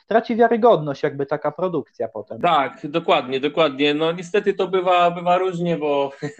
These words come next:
Speaker 2: <laughs> w produkcjach różne rzeczy są czasem inne, istotne, czasem się, e, prawda, reżyser na coś, na coś upiera, czasem dla niego nie jest coś istotne, bo, bo zobaczy, że, e, stwierdzi, że pi-, tylko piętnaście osób w Polsce się na tym pozna.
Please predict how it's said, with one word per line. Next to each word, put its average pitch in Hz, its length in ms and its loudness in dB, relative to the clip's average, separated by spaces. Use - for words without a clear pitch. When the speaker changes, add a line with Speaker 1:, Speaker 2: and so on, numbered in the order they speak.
Speaker 2:
<laughs> 214 480 -20
w - 60 -20
produkcjach 143 720 0
różne 147 360 4
rzeczy 143 300 0
są 139 220 2
czasem 139 340 0
inne, 147 280 2
istotne, 139 760 2
czasem 135 320 0
się, 127 260 0
e, 117 420 4
prawda, 120 300 0
reżyser 120 760 0
na 113 140 0
coś, 113 320 -6
na 120 120 4
coś 123 240 -6
upiera, 127 560 4
czasem 120 320 -2
dla 117 120 2
niego 117 200 -2
nie 117 120 -4
jest 113 160 -8
coś 113 180 -10
istotne, 120 580 0
bo, 107 140 0
bo 101 160 -4
zobaczy, 104 540 -2
że, 107 100 0
e, 101 320 -4
stwierdzi, 104 440 -2
że 101 100 -4
pi-, 110 220 -10
tylko 110 240 0
piętnaście 120 500 0
osób 117 280 -2
w - 40 -20
Polsce 127 320 0
się 120 100 -4
na 110 80 0
tym 110 180 -2
pozna. 110 520 0